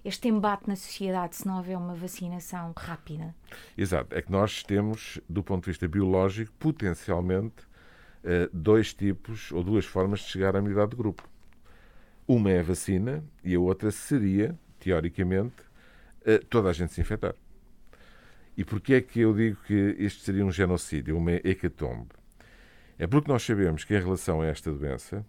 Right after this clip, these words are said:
Speaker 2: como outras, eh, doenças infecciosas, mas esta em particular, já temos o conhecimento suficiente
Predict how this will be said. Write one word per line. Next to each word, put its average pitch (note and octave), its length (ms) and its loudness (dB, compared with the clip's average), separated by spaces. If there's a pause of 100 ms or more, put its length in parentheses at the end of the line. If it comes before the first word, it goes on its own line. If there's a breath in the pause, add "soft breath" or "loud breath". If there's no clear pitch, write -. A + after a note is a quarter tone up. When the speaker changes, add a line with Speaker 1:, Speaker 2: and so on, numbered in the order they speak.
Speaker 2:
como A3 240 -4
outras, - 480 -6
eh, C2 180 -2
doenças C#2 420 -6
infecciosas, D2+ 720 -6
mas F#2 220 -2
esta F2 240 0
em - 20 0
particular, C#2 600 -6
já E2+ 160 -2
temos F2 280 -2
o A2+ 80 -4
conhecimento F2+ 540 -4
suficiente F#2+ 520 -4